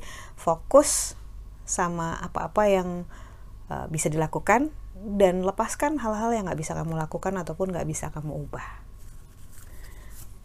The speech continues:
Lalu untuk kartu nasihat Gemini, kartu yang diberikan adalah The Hangman.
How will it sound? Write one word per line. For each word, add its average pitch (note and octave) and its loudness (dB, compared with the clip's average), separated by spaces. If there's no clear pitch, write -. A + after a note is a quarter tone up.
Lalu C4+ 8
untuk C4+ 2
kartu B3 4
nasihat G3 0
Gemini, F3 2
kartu A3+ 2
yang C4 6
diberikan A#3+ 4
adalah E3 0
The - -6
Hangman. D#3+ -2